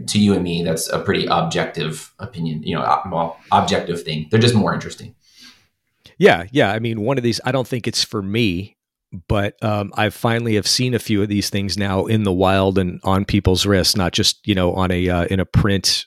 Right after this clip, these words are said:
Speaker 2: um, render or at the case at the A D, but I've seen the bronze gold Seamaster, you know, out and about.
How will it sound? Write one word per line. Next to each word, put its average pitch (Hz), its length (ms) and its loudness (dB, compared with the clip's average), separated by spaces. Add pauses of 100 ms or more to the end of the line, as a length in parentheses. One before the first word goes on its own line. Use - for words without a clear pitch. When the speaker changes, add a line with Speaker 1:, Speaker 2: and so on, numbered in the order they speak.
Speaker 2:
um, 95 480 -6 (440)
render 95 680 2
or 90 540 4
at 85 160 0
the 98 60 -2
case 98 320 2
at - 80 -2
the 92 160 0
A 92 120 2
D, 101 240 4
but 92 160 0
I've 87 120 0
seen 113 480 -2 (800)
the 98 480 0 (100)
bronze 107 480 4
gold 98 480 2
Seamaster, 87 840 -2 (560)
you 101 100 -2
know, 92 140 -2
out 101 260 0
and 104 100 -2
about. 101 380 0